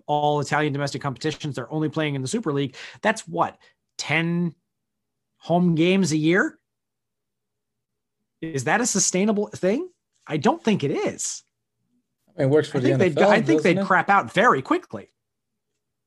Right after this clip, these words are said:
Speaker 2: It works for the N F L, doesn't it? I mean, it works for a lot of, you know, obviously you'd, you'd have to increase the scope,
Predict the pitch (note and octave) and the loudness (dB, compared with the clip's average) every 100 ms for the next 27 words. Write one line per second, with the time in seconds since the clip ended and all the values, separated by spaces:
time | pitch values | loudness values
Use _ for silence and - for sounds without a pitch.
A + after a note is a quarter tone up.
0 | _ C#3+ - - F#3 F#3+ F#3+ - D#3 D#3+ | _ -18 -16 -4 0 2 2 0 0 0
1 | C#3 - B3+ A2+ A#2 A#2 B2+ C3+ C3+ E3+ | -2 -4 -4 -2 -4 -4 -6 -4 -2 0
2 | D#3 G3+ G#3 D#3 C3+ C#3 C3 A2+ G#2 - | 2 0 0 0 2 2 0 -4 -12 -18
3 | _ _ C3 C3 A#2+ - C#3 C3 C3+ B2 | _ _ -4 0 2 2 -2 -2 -4 -2
4 | B2 A#2 A#2+ A2+ A#2 A2+ A2+ A2 G#2+ B2 | -2 -2 -6 -4 -4 -4 -4 -4 -4 -4
5 | A2 G#2+ G#2+ - B2+ B2+ - | -4 -6 -10 2 4 4 -2